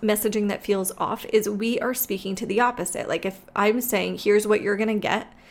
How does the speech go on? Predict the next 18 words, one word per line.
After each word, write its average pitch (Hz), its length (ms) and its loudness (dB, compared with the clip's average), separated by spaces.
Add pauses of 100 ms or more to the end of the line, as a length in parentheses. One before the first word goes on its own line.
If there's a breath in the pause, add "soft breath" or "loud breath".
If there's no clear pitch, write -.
(200 loud breath)
then 214 160 4
you're 214 160 4
in 208 180 2
lack 226 420 2
of 190 160 -2
that 185 280 0
thing. 185 400 4 (320)
So 214 220 4
that's - 340 0
what - 160 -2
we're - 100 -4
speaking 220 420 -2
to. - 120 -4
So 185 160 -2
for 196 140 -4
instance, 240 440 -4
she - 140 -4
says, 185 380 -2